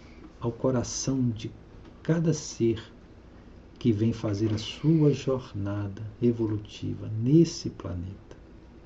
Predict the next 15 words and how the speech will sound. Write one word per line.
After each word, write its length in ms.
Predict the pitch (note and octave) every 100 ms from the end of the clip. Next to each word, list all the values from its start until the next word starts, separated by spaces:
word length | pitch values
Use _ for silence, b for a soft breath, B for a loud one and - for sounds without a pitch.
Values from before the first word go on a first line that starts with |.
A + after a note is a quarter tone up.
| - - - - - - - - - - - - - - - - G2+ G#2 G#2
Então 220 | - B2
é 80 | B2 -
para 220 | - C3+ A2+
estes, 720 | A#2 A2+ - - - - - - -
ou 280 | A#2+ G2 F#2 - - - - -
para 180 | A#2 A2
nós, 500 | F#2+ F#2+ F#2 - - B B B B -
que 120 | - A2+
são 200 | - A2
dirigidas 960 | G#2+ G#2 F#2 F2+ F#2 F#2+ F#2+ F#2+ - B B B B B
essas 440 | G2+ F2+ - F#2+ F#2
belas 960 | F2+ G#2 A2 G#2+ G2 F#2+ - - - - - - - - - - - - - -
e 80 | A#2
normativas 880 | A2+ G#2+ G#2+ G2+ - - G#2+ G#2
assertivas 1120 | G2+ - - G#2 - - - G2 F#2+ G2+ G2+